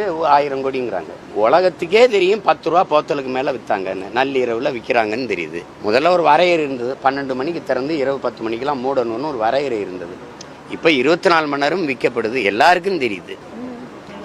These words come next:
உங்களுக்கே தெரியும், சேலம், இந்த திருநெல்வேலி, அஹ், ராமநாதபுரம், இந்த மாவட்டங்கள்லாம் சாராய, இந்த டாஸ்மார்க் சரக்கு விற்பனை ஏன் குறைஞ்சிருக்குன்னு மாவட்ட ஆட்சியாளர்கள் விற்பனை மேலாளர்களை கூப்பிட்டு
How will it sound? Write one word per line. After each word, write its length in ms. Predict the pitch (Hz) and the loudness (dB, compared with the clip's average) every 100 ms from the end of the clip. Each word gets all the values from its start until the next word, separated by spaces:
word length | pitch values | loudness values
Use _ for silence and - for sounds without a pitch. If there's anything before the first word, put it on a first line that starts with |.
| - | -4
உங்களுக்கே 480 | 104 135 170 170 190 | -2 2 2 4 2
தெரியும், 360 | 165 151 170 - | 2 0 -2 0
சேலம், 440 | 143 151 147 147 196 226 226 | 2 4 2 -2 -4 -12 -4
இந்த 140 | 123 120 120 120 - 135 - | -2 0 0 -2 -6 -8 -6
திருநெல்வேலி, 680 | 139 143 127 123 135 185 151 - | -2 -2 0 -2 0 -4 -4 -2
அஹ், 340 | 117 117 110 110 | 0 2 2 0
ராமநாதபுரம், 680 | 127 131 123 113 113 156 202 - - - | 0 2 0 0 -2 -2 -6 -16 -20 -10
இந்த 180 | - 135 | 0 0
மாவட்டங்கள்லாம் 840 | 123 135 156 143 139 131 127 165 175 | 4 2 4 0 -2 -2 0 -2 0
சாராய, 480 | - 143 170 165 151 127 | 4 6 6 4 2 0
இந்த 240 | 120 98 85 | 0 0 2
டாஸ்மார்க் 580 | 156 170 160 165 143 123 | 0 2 0 0 -2 0
சரக்கு 300 | 135 156 - | 0 2 -2
விற்பனை 580 | 123 143 - 190 180 147 147 | -2 -4 0 0 2 0 2
ஏன் 160 | 202 170 | 2 2
குறைஞ்சிருக்குன்னு 640 | 139 139 131 117 131 196 208 - - - | 2 2 -4 -4 -2 -2 -4 -12 -20 -8
மாவட்ட 480 | 123 156 190 175 175 | 4 6 6 4 4
ஆட்சியாளர்கள் 760 | 147 156 - 160 147 156 208 208 - | 6 4 2 2 4 2 0 -2 -2
விற்பனை 380 | 139 - 185 170 | -2 2 2 4
மேலாளர்களை 640 | 143 160 165 151 143 139 - | 2 6 4 4 0 -2 -2
கூப்பிட்டு 580 | 151 147 127 180 220 | -4 -4 -4 -2 -2